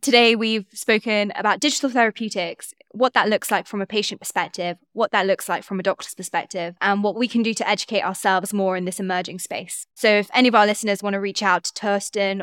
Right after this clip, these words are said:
or to Dominic, you can reach them on their emails, which we can put in the show notes, or reach out on LinkedIn. Uh, if you wanna learn more about Perfood, you can look up their website online,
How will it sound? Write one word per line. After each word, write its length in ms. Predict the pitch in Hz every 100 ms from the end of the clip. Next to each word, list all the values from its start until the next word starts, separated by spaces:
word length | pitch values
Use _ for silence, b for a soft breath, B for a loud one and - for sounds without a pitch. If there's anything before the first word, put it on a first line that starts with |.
| -
or 120 | 185
to 100 | -
Dominic, 520 | 202 196 196 180 -
you 100 | -
can 140 | 214 226
reach 220 | 240 -
them 320 | 220 214 202 -
on 240 | 180 185
their 240 | 190 190 185
emails, 480 | 240 226 208 202 202
which 180 | -
we 40 | -
can 120 | 190
put 200 | 180 220
in 140 | 127
the 60 | 190
show 220 | - 202
notes, 460 | 202 196 185 - -
or 180 | - 196
reach 220 | 180 185 202
out 140 | 180
on 100 | 180
LinkedIn. 480 | 180 - - - 190
Uh, 60 | 190
if 120 | 202
you 40 | 233
wanna 160 | 226
learn 260 | 220 208 208
more 180 | 208 202
about 260 | 202 202
Perfood, 640 | - 202 196 202 202 196 - _ _ _ _
you 160 | - 202
can 160 | 220 202
look 180 | - -
up 260 | 202 - -
their 160 | 196
website 380 | 185 196 - 185
online, 600 | 185 190 190 185 185 190